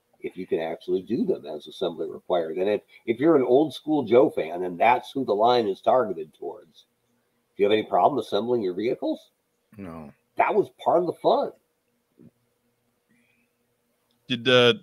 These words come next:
Speaker 3: Travis, did they give any kind of indication as to what price point is on this bad boy?
Speaker 2: No.
Speaker 3: No?
Speaker 2: <laughs>
Speaker 3: Okay. Do we wanna wager a guess on what price point will be on this bad boy?
Speaker 2: Fifty-nine ninety-nine, maybe
Speaker 1: I think
Speaker 2: seventy-four ninety-nine.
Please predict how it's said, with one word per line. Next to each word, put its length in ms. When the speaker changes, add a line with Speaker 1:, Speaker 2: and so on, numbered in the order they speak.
Speaker 3:
Travis, 320
did 120
they 100
give 180
any 200
kind 280
of 400
indication 560
as 100
to 80
what 200
price 260
point 260
is 160
on 120
this 100
bad 220
boy? 120
Speaker 2:
No. 320
Speaker 3:
No? 240
Speaker 2:
<laughs> 40
Speaker 3:
Okay. 280
Do 80
we 100
wanna 220
wager 380
a 40
guess 380
on 140
what 160
price 240
point 160
will 80
be 120
on 120
this 120
bad 220
boy? 120
Speaker 2:
Fifty-nine 640
ninety-nine, 560
maybe 260
Speaker 1:
I 40
think 120
Speaker 2:
seventy-four 680
ninety-nine. 640